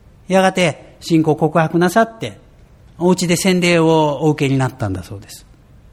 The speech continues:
で、その後も、その牧師が、そのお嬢さんを訪ねて、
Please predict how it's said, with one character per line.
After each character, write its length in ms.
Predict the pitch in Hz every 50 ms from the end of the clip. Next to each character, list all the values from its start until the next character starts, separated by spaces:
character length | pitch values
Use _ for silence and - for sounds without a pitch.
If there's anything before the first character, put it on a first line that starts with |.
| - _ - - - -
で、 80 | - -
そ 120 | - 247
の 80 | 254 247
後 100 | 254 247
も、 400 | 233 233 226 208 208 - - - - - - - - -
そ 120 | - 196 190
の 80 | 185
牧 180 | 175 175 156 -
師 120 | - 170
が、 440 | 165 165 160 139 120 107 - - - - - - _ _ -
そ 140 | - 160 151
の 80 | 151
お 40 | 147
嬢 160 | 143 156 151
さ 120 | 147 143 123
ん 80 | 120
を 40 | 120
訪 240 | - 139 135 123 135
ね 160 | 139 135 131
て、 500 | 135 - 180 170 151 123 107 - - -